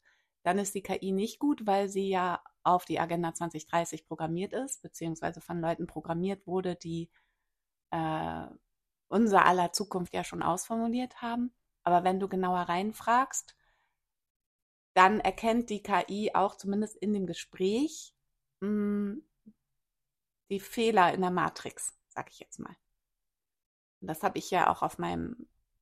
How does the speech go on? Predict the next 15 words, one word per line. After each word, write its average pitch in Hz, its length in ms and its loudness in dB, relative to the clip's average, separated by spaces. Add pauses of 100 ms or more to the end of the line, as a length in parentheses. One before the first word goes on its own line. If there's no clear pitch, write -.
(120)
Kanal 180 440 4
oder 160 140 -6
auf - 100 -14
meiner 170 220 -6
Internetseite 170 580 -8
auch - 80 -12
schon 175 200 -8
gemacht, 160 300 -4
mich 170 200 -10
mit - 380 -10
Claude 180 340 0
unterhalten 156 540 -8
zu - 120 -14
bestimmten - 420 -12
Themen. 190 380 -6